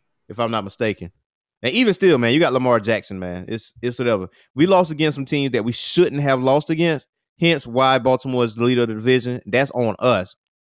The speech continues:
Honestly, that's really on us. We shouldn't have lost against the Jets. We shouldn't have lost against, uh,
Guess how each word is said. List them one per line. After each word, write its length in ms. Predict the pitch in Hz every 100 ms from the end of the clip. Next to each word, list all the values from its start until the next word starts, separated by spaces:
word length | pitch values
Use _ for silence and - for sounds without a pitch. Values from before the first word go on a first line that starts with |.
| _ _ _ -
Honestly, 400 | 127 123 - 92
that's 200 | 117 120
really 280 | 123 139 127
on 240 | 110 110
us. 200 | 101 95 95
We 100 | 113
shouldn't 280 | - 170
have 60 | 160
lost 220 | 156 151
against 240 | 147 147 -
the 80 |
Jets. 320 | 139 117 95 - _ _ -
We 80 | 107
shouldn't 220 | 156 143
have 80 | 151
lost 260 | 143 143
against, 400 | 139 143 139 139
uh, 540 | - 123 120 120 117